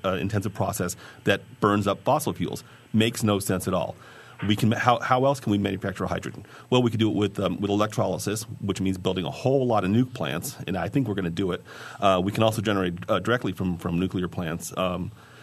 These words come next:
and the question is whether or not we as a society are gonna be willing to do that. Uh, but again, hydrogen is not an energy source. There's no un-,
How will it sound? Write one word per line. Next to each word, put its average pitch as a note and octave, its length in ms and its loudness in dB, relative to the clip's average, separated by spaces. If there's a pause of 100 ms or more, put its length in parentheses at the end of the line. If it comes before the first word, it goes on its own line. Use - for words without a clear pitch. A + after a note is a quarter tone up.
(140)
and G2 120 4
the F2+ 40 -2
question G2 260 0
is F#2 80 -2
whether G2+ 220 2
or - 20 0
not F#2+ 240 0
we G2 180 0
as F#2+ 120 -4
a E2+ 60 -4
society F#2+ 580 0
are F2+ 80 0
gonna F2+ 160 -4
be F2 160 -2
willing F2 300 -4
to F2 120 -4
do G2 300 -2
that. - 200 -6 (440)
Uh, E2+ 140 2
but F2+ 120 -2
again, G#2+ 260 2
hydrogen B2+ 540 0
is G2 140 -2
not G#2+ 260 2
an F#2 80 0
energy G2 300 0
source. F#2 340 -2
There's F#2+ 240 0
no A#2+ 380 2
un-, A2+ 180 2